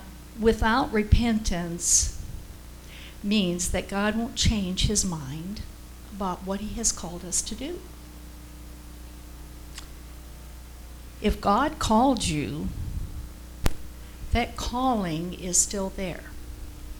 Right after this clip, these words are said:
whether or not you have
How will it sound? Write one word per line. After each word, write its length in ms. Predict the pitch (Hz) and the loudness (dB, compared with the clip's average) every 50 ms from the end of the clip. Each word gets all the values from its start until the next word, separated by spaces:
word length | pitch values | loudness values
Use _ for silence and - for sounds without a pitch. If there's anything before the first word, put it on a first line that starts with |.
| - - - - - - - - - - - - - - 185 165 | -10 -10 -10 -10 -12 -12 -12 -12 -12 -12 -12 -12 -10 -8 -2 2
whether 580 | 196 208 233 254 220 190 156 147 156 165 180 - - | 4 4 4 4 4 2 0 0 -2 -2 -4 -6 -4
or 100 | 185 180 | -4 -2
not 400 | 180 180 165 160 160 156 170 - - - - | -2 -2 -2 0 0 -2 -2 -4 -8 -10 -8
you 340 | 214 185 190 196 208 208 208 | -6 -4 -2 -2 -2 -2 -2
have 460 | 185 - 202 170 160 151 147 147 156 | -4 -4 -4 -4 -2 -2 -2 -4 -4